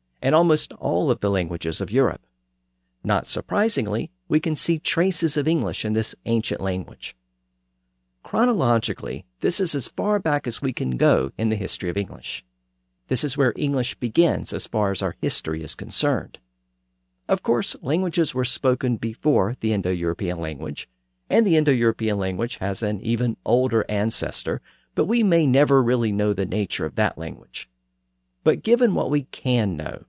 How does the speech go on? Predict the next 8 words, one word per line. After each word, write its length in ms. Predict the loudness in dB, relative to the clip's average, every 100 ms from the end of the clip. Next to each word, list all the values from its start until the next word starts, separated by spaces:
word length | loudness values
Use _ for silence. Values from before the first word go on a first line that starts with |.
| _ _ _
based 300 | 0 0 -2
upon 340 | -2 0 0
the 120 | -2
linguistic 580 | -4 -2 0 -2 -2 -4
evidence, 580 | -2 -2 -2 -2 -4 -4 _ _ _ -4
the 80 |
historical 580 | -2 -2 0 2 2 2
records, 580 | 2 0 -2 -6 -6 -8